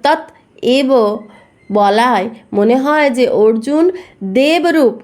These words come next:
অর্থাৎ বিষ্ণু মূর্তি আগে কখনো দেখেছেন, যা এখন সামনে নেই।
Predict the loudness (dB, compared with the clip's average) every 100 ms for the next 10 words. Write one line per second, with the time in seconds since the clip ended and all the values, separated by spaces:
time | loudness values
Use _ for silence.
0 | -8 -4 -2 0 0 0 -8 -14 -4 0
1 | 0 -2 -2 2 2 2 0 -2 0 2
2 | 0 -4 -16 _ -6 -4 -2 -2 -2 -2
3 | -2 -2 0 2 0 -2 -12 -6 0 0
4 | 0 -8 -6 -8 -8 -16 _ _ _ _
5 | _ _ -20 -10 -2 0 2 0 -2 -6
6 | -10 -4 -4 -2 -2 -4 -6 -16 -6 -2
7 | -2 0 0 0 -2 -10 _ -2 2 2
8 | 0